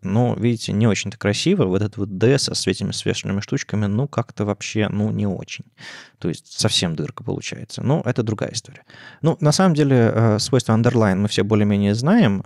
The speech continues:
но, м, кроме андерлайна, обычного, вот прямой линии, на самом деле есть еще, а, text decoration, а, вариации разные. Смотрите. Text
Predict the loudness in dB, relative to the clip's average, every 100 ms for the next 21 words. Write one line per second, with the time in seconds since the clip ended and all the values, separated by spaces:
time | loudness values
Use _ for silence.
0 | -4 2 4 4 2 2 -2 -8 -12 -12
1 | -12 -14 -12 -2 2 2 2 2 2 2
2 | 4 6 4 2 -2 -4 0 0 0 -2
3 | -2 -2 0 2 2 2 0 -2 -6 -4
4 | 0 0 2 2 2 2 0 -4 0 2
5 | 0 -2 -20 -20 -14 -2 0 2 0 0
6 | -2 -2 -2 0 0 0 -2 -2 -4 -4
7 | -6 -4 0 2 2 -2 -6 -6 -8 -10
8 | -14 -4 -4 -2 -8 -14 _ _ _ _
9 | -4 -4 -4 -10